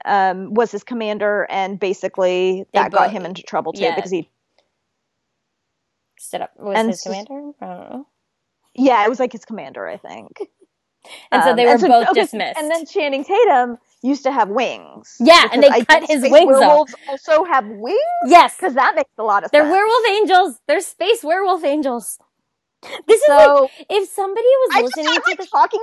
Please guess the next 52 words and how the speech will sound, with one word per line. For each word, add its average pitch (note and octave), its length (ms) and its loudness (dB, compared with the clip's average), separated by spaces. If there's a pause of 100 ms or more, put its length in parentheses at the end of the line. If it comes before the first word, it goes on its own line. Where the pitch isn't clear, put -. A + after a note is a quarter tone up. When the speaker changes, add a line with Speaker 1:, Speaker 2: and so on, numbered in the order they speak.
Speaker 1:
about G#4 220 0
this B4+ 160 -4
and, B4 160 -4
like, F4+ 120 -4 (140)
running D4+ 300 -4
over D4 300 0
what C4 200 -4
we're F4 100 -8
saying C4+ 280 -6
in D4 80 -8
my C#4+ 120 -2
Speaker 2:
Yeah. F4+ 100 -4
Speaker 1:
head. C#4+ 180 0
I'm F4+ 100 -4
like, C#4 220 -14
"God, G4 160 -2
this A#3+ 140 -16
movie G#4+ 240 -2
really B3+ 300 -4
is - 40 -10
Speaker 2:
'Cause D4 200 -2
it's F4 100 -10
Speaker 1:
really B3 160 -6
Speaker 2:
like, C4 180 -8
Speaker 1:
weird." D4 320 -4
Speaker 2:
it's - 180 -16
like E4+ 140 -12
a A#3+ 380 -6 (280)
fever F#4 440 -4
dream. G3 600 -12 (1000)
Speaker 1:
Um, C4+ 480 0 (480)
Speaker 2:
But D#4+ 100 0
it F#4+ 100 -4
is G#4 120 -4
Speaker 1:
so D#4+ 180 2
Speaker 2:
literally, F#4+ 220 -4
like, C#4 160 -2
I'm C#4 260 -8
watching D4 340 -8
this C4+ 140 -14
movie D4 300 -12
and B3+ 80 -10
I'm A#3+ 80 -10
like, A3 240 -12
these A#3+ 280 -12
all, A3 360 -6
it A3+ 160 -10
was A#3+ 320 -10
reminding A#3 680 -10
me G3+ 160 -12
of F#3+ 160 -12
other G3 440 -10